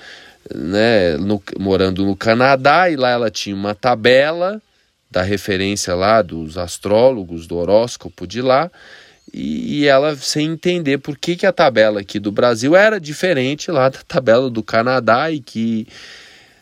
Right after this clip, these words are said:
e et cetera e tal. Pra eu explicar isso pra ela foi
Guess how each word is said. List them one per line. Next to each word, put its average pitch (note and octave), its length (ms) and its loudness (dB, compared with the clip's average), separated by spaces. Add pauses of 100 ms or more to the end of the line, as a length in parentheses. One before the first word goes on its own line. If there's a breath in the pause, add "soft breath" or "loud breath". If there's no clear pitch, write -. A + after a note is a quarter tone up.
(140)
e B2 140 -4
et C3 140 -2
cetera A2+ 460 -2
e A2+ 60 -4
tal. A2 340 2
Pra G#2 140 -6
eu - 20 -2
explicar G2+ 480 -6
isso - 160 -8
pra F#2 140 -4
ela G2+ 240 0
foi G#2+ 380 -4